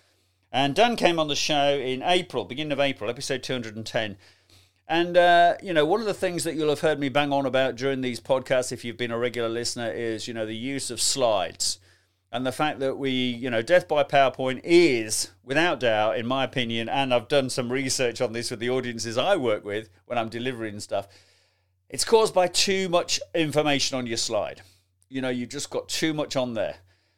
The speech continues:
So Dan's, Dan's, uh, message, a really good one. Just have one idea per slide.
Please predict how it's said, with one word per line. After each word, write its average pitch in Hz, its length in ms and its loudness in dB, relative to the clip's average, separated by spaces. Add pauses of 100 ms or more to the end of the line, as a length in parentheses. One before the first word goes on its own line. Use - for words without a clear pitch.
(120)
So 135 260 2
Dan's, 185 540 2 (100)
Dan's, 170 400 2
uh, 131 140 2
message, 135 400 -2
a 139 40 -2
really 180 280 4
good 262 180 2
one. 131 260 4 (200)
Just 180 200 -8
have 180 180 4
one 214 440 2
idea 156 720 0
per 135 300 2
slide. 92 500 0